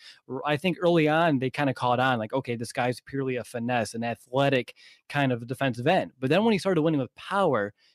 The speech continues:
it makes offensive linemen, you know, question himself just a little bit more. And on top of that, Roy Robertson Harris, you know, he's good against the run. Um, he got better as the season went on as well. But again, his ability to stack, shed, close on the ball carrier is really promising.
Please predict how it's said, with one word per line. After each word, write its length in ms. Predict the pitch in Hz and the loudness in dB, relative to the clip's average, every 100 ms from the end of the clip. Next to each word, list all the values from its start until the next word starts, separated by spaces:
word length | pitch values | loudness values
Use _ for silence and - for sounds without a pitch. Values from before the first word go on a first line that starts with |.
| - | -10
it 100 | 131 | -4
makes 220 | 160 - | -2 0
offensive 340 | 202 185 185 160 | -2 -2 -2 0
linemen, 440 | 160 151 127 127 | 2 2 0 -2
you 120 | 139 135 | -2 -2
know, 80 | |
question 400 | 123 - 202 - | -2 0 0 0
himself 400 | 131 110 120 104 | -2 0 -2 -2
just 240 | - 151 - - | -6 -12 -10 -8
a 60 | |
little 240 | 147 220 185 | 0 2 4
bit 180 | 175 | 2
more. 440 | 156 151 170 95 - - - _ - | 4 4 4 2 -4 -20 -20 _ -4
And 440 | 147 147 143 151 - | -2 0 0 -4 -6
on 140 | 135 | -4
top 240 | 143 185 160 | 0 0 0
of 60 | |
that, 260 | 135 120 120 | 0 0 0
Roy 120 | 143 | 0
Robertson 320 | 147 139 139 | 0 -2 -4
Harris, 260 | 127 127 117 | -4 -4 -4
you 60 | 131 | -4
know, 60 | |
he's 120 | 123 110 | -4 -2
good 120 | 143 | -2
against 280 | 143 135 - | -2 -4 -8
the 60 | |
run. 420 | 113 117 117 117 110 _ _ - | -4 -2 0 -2 -6 _ _ -2
Um, 240 | 127 120 | 0 0
he 80 | 139 | 0
got 260 | 156 151 | -2 -2
better 280 | 123 165 175 | 0 2 4
as 120 | 151 | 2
the 60 | 123 | 0
season 340 | - 151 139 | -2 0 0
went 160 | 131 139 | 0 -2
on 180 | 131 127 | -2 -2
as 160 | 113 | -6
well. 380 | 110 139 131 113 - _ - | -4 -2 -2 -4 -10 _ -6
But 100 | 143 | -4
again, 240 | 135 135 | -2 -2
his 120 | 123 143 | -2 -2
ability 280 | 180 175 127 | -2 -2 -6
to 80 | |
stack, 400 | 120 - 139 135 - | -8 -4 -2 -2 -4
shed, 440 | - 131 120 107 | -8 -4 -2 -4
close 260 | - 139 147 | -2 0 2
on 100 | 139 | 2
the 60 | |
ball 240 | 120 123 127 | 2 0 0
carrier 320 | - 117 113 | -2 -6 -6
is 220 | 120 113 | -8 -6
really 400 | 135 151 180 156 | 2 6 8 6
promising. 720 | 143 - 143 143 - 123 113 | 4 0 2 2 2 -2 -4